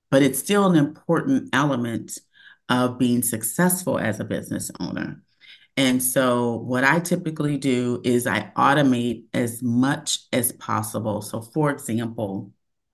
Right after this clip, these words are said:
QuickBooks, um, and many software products allow you to connect your business bank accounts. And so instead of sitting at a keyboard manually entering, right, your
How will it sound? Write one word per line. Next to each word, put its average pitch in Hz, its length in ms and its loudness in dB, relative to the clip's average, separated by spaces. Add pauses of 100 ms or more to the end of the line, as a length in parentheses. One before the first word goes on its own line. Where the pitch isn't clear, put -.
(340)
QuickBooks, 160 640 -2 (460)
um, 127 240 2
and 139 200 6
many 170 380 6
software 113 440 -2
products 117 520 -4
allow 123 380 2
you 135 200 0
to 139 180 -4
connect 110 720 -2 (100)
your 131 140 4
business 120 440 -4
bank 202 240 -2
accounts. - 600 -8 (500)
And 123 200 2
so 131 340 4
instead 160 500 4
of 165 120 2
sitting 156 360 2
at 160 100 0
a 165 300 -2
keyboard 127 760 2 (160)
manually 147 720 6
entering, 131 840 -2 (220)
right, 113 460 0
your 120 600 0